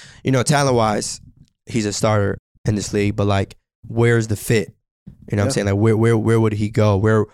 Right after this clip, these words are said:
Speaker 1: where could he, uh, possibly land and actually make sense? Um, and you kinda hate to see a guy kinda go through that, right? Um,
Speaker 2: Yeah.
Speaker 1: Kemba,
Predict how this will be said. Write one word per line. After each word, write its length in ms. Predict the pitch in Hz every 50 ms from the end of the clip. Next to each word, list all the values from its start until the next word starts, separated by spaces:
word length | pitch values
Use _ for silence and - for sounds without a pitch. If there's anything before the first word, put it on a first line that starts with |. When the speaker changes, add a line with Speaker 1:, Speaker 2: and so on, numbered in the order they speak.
| _ _ _
Speaker 1:
where 220 | - 113 120 120 120
could 160 | - - 117
he, 260 | 117 117 110 107 107 _ _ _ _ _
uh, 180 | - 120 107 101
possibly 360 | - - 113 110 110 - - 104
land 460 | 101 107 110 110 107 101 98 98 - _ _ _ _ _ _ -
and 80 | 107 104
actually 260 | 104 107 - - 104
make 200 | 101 104 98 -
sense? 500 | - - 104 98 - - - - - - _ _ _ _ _ -
Um, 500 | - 98 98 98 95 95 98 104 - - _ _ _ _ _ _ _ _ _ _ -
and 160 | - 135 143 151
you 60 | 160
kinda 200 | - 226 233 185
hate 160 | 160 160 -
to 60 | - -
see 380 | - 147 143 131 123 113 - _ _ _ _ _ _ _ _ -
a 100 | 123 123
guy 460 | 113 123 120 120 117 110 101 104 107 -
kinda 200 | - - 110 107 107
go 160 | 113 110 107
through 160 | 104 - 101
that, 220 | 95 95 92 - -
right? 260 | 101 98 98 98 - - _ _ _ _ _ _ _ -
Um, 480 | - 107 104 98 95 92 90 92 82 - - _ _ _ _ _ _ _
Speaker 2:
Yeah. 140 | - 127 123 110
Speaker 1:
Kemba, 600 | - - 123 120 117 117 117 113 113 110 110